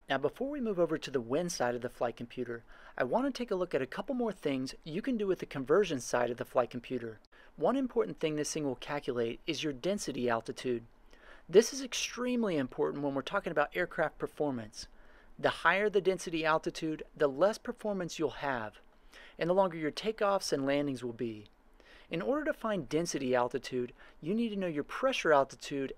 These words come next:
and the current temperature. Now, I've discussed in several of my videos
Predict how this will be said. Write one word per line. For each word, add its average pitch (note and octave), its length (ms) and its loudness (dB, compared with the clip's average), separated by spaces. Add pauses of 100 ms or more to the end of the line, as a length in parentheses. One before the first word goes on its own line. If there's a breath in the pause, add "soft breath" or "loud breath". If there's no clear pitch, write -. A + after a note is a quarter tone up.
and A3+ 300 -2
the G#3 40 4
current - 380 -4
temperature. B2+ 600 -4 (260)
Now, B2+ 380 -2 (100)
I've G#3 140 4
discussed B3+ 360 -4
in D3+ 60 -6
several G#3 400 0
of F#3 80 0
my D#3 120 2
videos B2 480 0